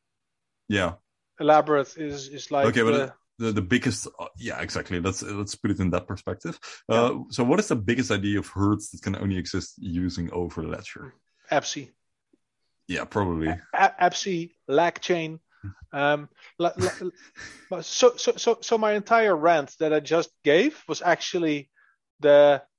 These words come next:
Speaker 2: the, the premise to this question, because
Speaker 1: Yeah.
Speaker 2: name one crypto blockchain solution that can do everything we just talked about, from digital
Speaker 1: Yeah.
Speaker 2: identity, um, to, to, to financial,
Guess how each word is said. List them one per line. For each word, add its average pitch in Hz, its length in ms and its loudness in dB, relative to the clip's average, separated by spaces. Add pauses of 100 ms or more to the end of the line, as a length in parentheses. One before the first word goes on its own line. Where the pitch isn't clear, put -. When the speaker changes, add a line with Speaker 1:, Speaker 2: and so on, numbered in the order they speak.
Speaker 2:
the, 151 260 -6
the 165 80 -4
premise 185 460 2
to 165 80 -6
this 147 160 -2
question, 247 460 -2 (120)
because 160 520 0
Speaker 1:
Yeah. 98 160 0 (360)
Speaker 2:
name 180 380 2 (360)
one 196 420 4 (1200)
crypto 202 680 2
blockchain 165 460 0
solution 214 680 -4 (600)
that 156 180 0
can 147 200 -4
do 180 200 -8 (120)
everything 180 440 -2
we 165 100 -6
just 151 280 -6
talked 135 240 -10
about, - 260 -18
from 143 200 -8
digital 156 380 -6
Speaker 1:
Yeah. 160 80 0
Speaker 2:
identity, 208 720 -2 (600)
um, 151 400 2 (280)
to, 156 320 0 (200)
to, 180 140 -2
to - 120 -20
financial, 160 1000 0